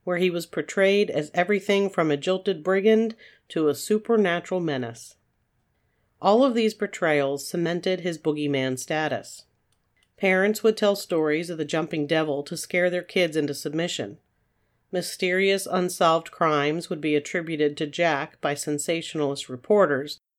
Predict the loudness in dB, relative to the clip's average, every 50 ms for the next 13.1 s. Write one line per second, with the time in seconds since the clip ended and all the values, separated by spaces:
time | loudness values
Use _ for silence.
0 | _ _ _ -2 -2 0 2 0 0 0 0 -4 -4 -2 -2 -2 -2 -2 0 0
1 | 0 0 -2 -8 -12 -12 -14 -18 -18 -20 _ _ _ _ _ _ _ _ _ _
2 | _ _ _ _ _ _ _ _ -2 2 4 4 6 6 4 4 4 2 -2 -2
3 | -4 -6 -6 -2 0 2 2 2 2 0 -4 -6 -6 -6 -6 -4 -2 -2 -2 -2
4 | -2 0 0 0 0 0 2 2 2 2 0 -2 -6 -14 _ _ -4 -4 -4 0
5 | 0 0 2 2 0 0 -2 0 0 0 0 0 -2 -4 -2 -2 -2 -4 -6 _
6 | -14 -4 0 2 4 4 4 2 2 0 -2 -4 -6 -8 -6 -4 -2 -2 -2 -6
7 | -8 -12 -14 -14 -20 -20 _ _ _ _ _ _ _ _ _ _ _ _ _ _
8 | _ _ _ _ 0 2 2 2 2 0 -2 0 0 0 0 0 -2 -6 -4 -2
9 | 0 0 0 0 -2 -4 -4 -4 -6 -8 -12 -12 -2 0 2 2 2 0 -2 -8
10 | -8 -8 -6 -6 -4 -2 0 0 0 0 -2 0 0 0 0 -2 -4 -10 -16 _
11 | _ _ _ _ -4 0 2 4 4 4 4 2 0 2 2 0 0 0 -2 -4
12 | -2 0 0 2 0 0 -2 -4 -6 -6 -6 -4 -4 -2 -2 -4 -4 -6 -10 -12
13 | -14 -16